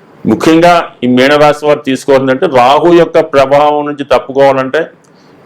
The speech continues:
ఎటువంటి చికాకుల నుంచి వెళ్లకుండా నిజాయితీగా, సాంప్రదాయంగా ఉంటూ కుటుంబ కట్టుబాట్లు కట్టుబడి ఉంటే హండ్రెడ్ పర్సెంట్ మిగతా విషయాలన్నీ బాగున్నాయి. రాహుగ్రహ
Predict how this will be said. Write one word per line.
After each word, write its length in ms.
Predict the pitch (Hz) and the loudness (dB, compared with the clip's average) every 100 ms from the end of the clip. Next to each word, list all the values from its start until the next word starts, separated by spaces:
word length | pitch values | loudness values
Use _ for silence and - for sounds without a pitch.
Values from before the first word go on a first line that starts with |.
| 120 | 0
ఎటువంటి 480 | 127 160 170 170 170 165 - _ _ _ _ - - - - - - - - | 2 2 2 2 0 0 -4 _ _ _ _ -20 -20 -20 -20 -20 -20 -14 -2
చికాకుల 440 | 135 151 151 147 151 147 | 2 2 2 2 2 2
నుంచి 220 | 139 147 135 120 | 2 0 0 2
వెళ్లకుండా 420 | 120 127 135 143 160 - _ - 101 | 2 2 0 0 -2 -6 _ -10 -4
నిజాయితీగా, 600 | 113 147 151 147 147 151 147 | 0 2 2 -2 -2 -2 0
సాంప్రదాయంగా 640 | 127 131 135 139 135 135 127 | -2 -2 0 0 0 -2 -4
ఉంటూ 160 | 123 156 156 123 | -4 -6 -4 -2
కుటుంబ 280 | 135 143 147 143 | -2 -2 -2 0
కట్టుబాట్లు 580 | 123 135 135 135 131 127 - | -2 -2 0 -2 -2 -10 -4
కట్టుబడి 400 | 113 123 131 127 | -4 -2 0 0
ఉంటే 160 | 120 160 - - _ _ _ - 110 | -2 -4 -8 -16 _ _ _ -8 -4
హండ్రెడ్ 300 | 123 143 127 | 0 0 0
పర్సెంట్ 420 | 143 139 139 135 165 175 - | 0 0 -2 0 -2 -4 -2
మిగతా 240 | 113 123 139 | -2 2 2
విషయాలన్నీ 400 | 135 135 135 131 120 | 2 0 0 -2 0
బాగున్నాయి. 360 | 117 120 131 - 127 | 0 -2 -6 -10 -2
రాహుగ్రహ 560 | 123 147 165 143 160 | 0 2 -2 -2 0